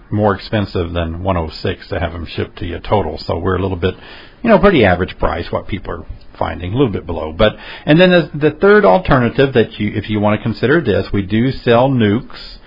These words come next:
We never know what kind of nuke number we're gonna have. Gotta come out of winter, see what we have, see how many splits I can do. First come, first served basis, but you can call us in May and say, "Hey, do you have some nukes I can buy?" So we do sell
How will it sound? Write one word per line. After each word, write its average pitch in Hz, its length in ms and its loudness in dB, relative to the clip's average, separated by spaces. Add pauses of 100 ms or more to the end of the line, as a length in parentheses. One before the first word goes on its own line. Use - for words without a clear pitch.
(420)
We 95 180 -2
never 104 340 4
know 139 220 6
what 117 180 2
kind 117 140 0
of 117 80 0
nuke 117 300 0
number 113 280 0
we're 104 140 -2
gonna 113 220 0
have. 107 360 2
Gotta 95 200 2
come 110 200 0
out 120 100 2
of 143 120 2
winter, 120 360 2
see - 160 -2
what 92 120 -2
we 127 100 -2
have, 110 360 2
see 101 120 -2
how 90 80 0
many 123 140 -2
splits - 400 -2
I 123 120 0
can 104 200 -4
do. 95 360 2 (440)
First 202 300 4
come, 139 520 2
first 135 260 0
served 139 300 2
basis, 107 520 0
but - 200 -6
you 214 80 -2
can 151 140 -4
call 127 300 0
us - 200 -4 (300)
in 156 280 2
May 101 340 2
and 107 120 -2
say, 101 240 2
"Hey, 208 220 2
do 123 80 -4
you 110 80 0
have 135 200 -2
some 117 200 -2
nukes 196 320 0
I 95 80 -2
can 87 160 -6
buy?" 80 320 -4 (560)
So 90 120 -8
we 92 120 -4
do 101 180 -2
sell 98 480 0